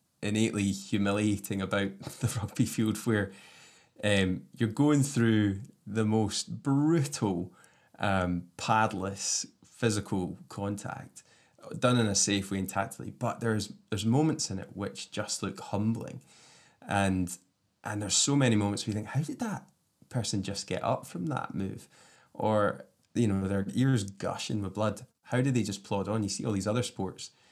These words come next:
where the same injury would, would sit someone out for the rest of the game. What, what was it like taking some of the lessons for the rugby field?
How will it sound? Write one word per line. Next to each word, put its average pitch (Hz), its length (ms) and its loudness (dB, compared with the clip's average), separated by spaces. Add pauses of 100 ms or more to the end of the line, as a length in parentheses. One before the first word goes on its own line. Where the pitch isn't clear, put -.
(180)
where 104 120 -4
the 98 80 0
same 98 240 2
injury 95 320 0
would, 92 280 -4 (100)
would 95 140 -4
sit - 260 -2
someone 92 300 -4
out - 100 -8
for - 100 -20
the 98 100 -8
rest 98 280 -8
of 101 60 -10
the 107 80 -4
game. 101 200 -4 (480)
What, - 200 -2
what 151 160 -2
was 151 120 0
it 147 60 0
like 113 260 2
taking 107 300 0
some 98 160 -2
of 95 60 -2
the 92 80 -4
lessons 98 460 -2
for - 120 -8
the 95 80 -4
rugby 95 260 -4
field? - 400 -12